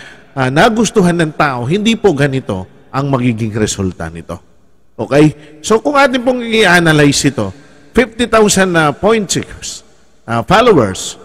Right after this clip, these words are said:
fifty point six, ah, followers, ano po, fifty thousand point six followers.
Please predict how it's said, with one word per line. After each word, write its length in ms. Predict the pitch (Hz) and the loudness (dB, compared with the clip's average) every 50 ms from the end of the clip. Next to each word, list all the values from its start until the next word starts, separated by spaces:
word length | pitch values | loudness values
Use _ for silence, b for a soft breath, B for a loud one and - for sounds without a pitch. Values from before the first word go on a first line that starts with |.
| - | -2
fifty 260 | 175 196 - - 226 | -2 -2 0 -2 -2
point 240 | 190 - 175 170 165 | 0 2 2 2 2
six, 240 | - - 165 - - | 0 -2 -2 0 2
ah, 480 | 147 131 127 120 113 107 101 98 92 - - | 2 2 4 2 2 0 0 -2 -4 -4 0
followers, 500 | 127 135 139 127 123 113 107 92 - - 131 | 0 2 2 2 2 2 2 0 -2 -4 -4
ano 100 | 151 165 | -4 -4
po, 160 | 143 - 95 | -4 -4 -6
fifty 240 | - 127 131 - 151 | -6 -6 -4 -4 -2
thousand 460 | 139 - 131 131 120 - 127 120 113 | 0 2 2 2 2 0 -4 -4 -4
point 240 | - 110 104 104 98 | -4 -4 -4 -4 -6
six 180 | - - - - | -8 -10 -12 -10
followers. 560 | - 87 85 92 92 82 71 71 71 - | -8 -8 -8 -6 -6 -8 -8 -10 -14 -16